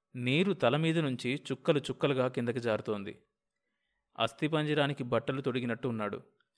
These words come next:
చలికి వణుకుతూ ముందుకు తూలిపోకుండా ఉండడానికి ప్రయత్నిస్తున్నాడు. గూర్ఖా అతని మెడ మీద చెయ్యి వేసి గెంటడానికి సిద్ధపడుతూ,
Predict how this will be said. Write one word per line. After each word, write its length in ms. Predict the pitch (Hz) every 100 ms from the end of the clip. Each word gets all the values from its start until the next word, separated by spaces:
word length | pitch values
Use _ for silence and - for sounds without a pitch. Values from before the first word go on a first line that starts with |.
| _ _ _ -
చలికి 380 | 135 120 131 139
వణుకుతూ 640 | 117 127 135 131 127 208 - _ -
ముందుకు 380 | 131 151 196 185
తూలిపోకుండా 640 | - 151 180 170 156 147 131
ఉండడానికి 480 | 127 123 123 123
ప్రయత్నిస్తున్నాడు. 800 | 120 117 113 117 - 110 104 101 - _ _ _ _ _ _ _ -
గూర్ఖా 500 | 131 131 143 143 131 120
అతని 200 | 120 123
మెడ 180 | 113 131
మీద 200 | 139 127
చెయ్యి 300 | - 120 127
వేసి 500 | 123 - 120 151 139
గెంటడానికి 480 | 127 131 143 139 135
సిద్ధపడుతూ, 640 | 127 123 131 120 127 175